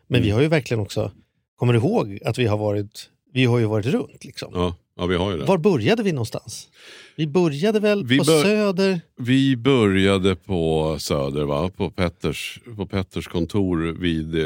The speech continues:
Speaker 2: eh, Zinken, nästan, va?
Speaker 1: Vid Zinkensdamm,
Speaker 2: Var det inte
Speaker 1: ja.
Speaker 2: där vi började?
Speaker 1: Då kommer jag ihåg att det svåraste var, där var ju att det var ganska svårt för gästerna att hitta dit. Man skulle liksom in
Speaker 2: Ja, just det.
Speaker 1: på en
Speaker 2: Det var på en
Speaker 1: innergående
Speaker 2: innergård.
Speaker 1: runt och på
Speaker 2: Ja.
Speaker 1: bo-, konstig
Speaker 2: Och, och helt
Speaker 1: siffra och
Speaker 2: obegripliga nummer och sånt där, ja. Sen,
Speaker 1: Ja.
Speaker 2: sen flyttade vi ju till, eh...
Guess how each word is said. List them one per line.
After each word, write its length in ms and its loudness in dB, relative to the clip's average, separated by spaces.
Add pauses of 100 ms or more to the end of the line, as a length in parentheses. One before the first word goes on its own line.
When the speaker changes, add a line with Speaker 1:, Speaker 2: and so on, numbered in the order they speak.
(260)
Speaker 2:
eh, 60 -8
Zinken, 720 -4 (200)
nästan, 380 -6
va? 60 -10
Speaker 1:
Vid 100 -4
Zinkensdamm, 680 0
Speaker 2:
Var 60 4
det 60 2
inte 120 -2
Speaker 1:
ja. 60 -2
Speaker 2:
där 80 -2
vi 100 -2
började? 320 -8 (140)
Speaker 1:
Då 100 0
kommer 200 2
jag 60 4
ihåg 120 2
att 100 0
det 80 -2
svåraste 580 0
var, 200 0
där 260 0
var 220 -2
ju 160 -4
att 300 -6 (420)
det 60 -6
var 100 4
ganska 300 -2
svårt 200 -6
för 60 -4
gästerna 500 -2
att 60 0
hitta 220 -2
dit. 340 -4
Man 100 -2
skulle 240 -2
liksom 260 -6
in 80 -4
Speaker 2:
Ja, 60 4
just 140 0
det. 60 0
Speaker 1:
på 80 2
en 160 4
Speaker 2:
Det 20 2
var 60 4
på 60 4
en 60 4
Speaker 1:
innergående 240 6
Speaker 2:
innergård. 260 4
Speaker 1:
runt 200 -2
och 180 -4
på 100 -2
Speaker 2:
Ja. 260 2
Speaker 1:
bo-, 180 -2
konstig 280 2 (220)
Speaker 2:
Och, 60 2
och 60 4
helt 180 4
Speaker 1:
siffra 140 4
och 80 4
Speaker 2:
obegripliga 400 4
nummer 340 4
och 80 0
sånt 160 -4
där, 120 0
ja. 160 -4
Sen, 140 0
Speaker 1:
Ja. 160 2
Speaker 2:
sen 220 0
flyttade 400 0
vi 60 2
ju 140 2
till, 400 0
eh... 180 0